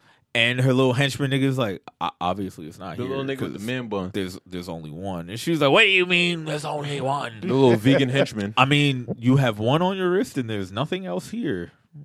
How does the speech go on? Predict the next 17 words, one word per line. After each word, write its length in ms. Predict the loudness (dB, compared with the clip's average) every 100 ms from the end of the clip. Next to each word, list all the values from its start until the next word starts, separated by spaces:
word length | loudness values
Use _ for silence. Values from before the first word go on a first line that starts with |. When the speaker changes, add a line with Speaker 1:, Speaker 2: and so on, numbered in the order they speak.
| _
Speaker 1:
That's 220 | -16 -14
what 120 | -12
I 80 | -6
mean." 260 | -2 -2 -4
And 100 | -10
she's 200 | -8 -2
like, 160 | -2 -2 -4
"We 140 | 0 2
must 320 | 2 2 -2
find 480 | -2 -2 -2 -4 -4
the 160 | -4
other." 220 | -4 -4 -4
And 240 | -4 -6
he's 140 | -6
like, 140 | -6 -10 0
"Bitch, 200 | 0 6
how?" 360 | 6 6 0